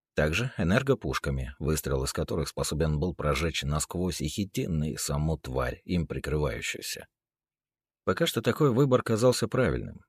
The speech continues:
Появляющиеся огромные скалопендры не успевали пройти и пары метров, как оказывались нашпигованы пулями и продырявлены импульсами.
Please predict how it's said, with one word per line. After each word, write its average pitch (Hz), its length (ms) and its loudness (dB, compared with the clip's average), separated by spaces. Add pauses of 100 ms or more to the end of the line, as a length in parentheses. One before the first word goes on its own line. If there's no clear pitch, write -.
Появляющиеся 80 720 2
огромные 90 400 4
скалопендры 78 760 2
не 85 100 2
успевали 101 480 2
пройти 87 380 2
и - 20 2
пары 95 300 4
метров, 76 420 0
как 67 220 -2
оказывались 73 680 0
нашпигованы 82 840 0
пулями 82 580 0
и 110 100 2
продырявлены 85 840 2
импульсами. - 640 -6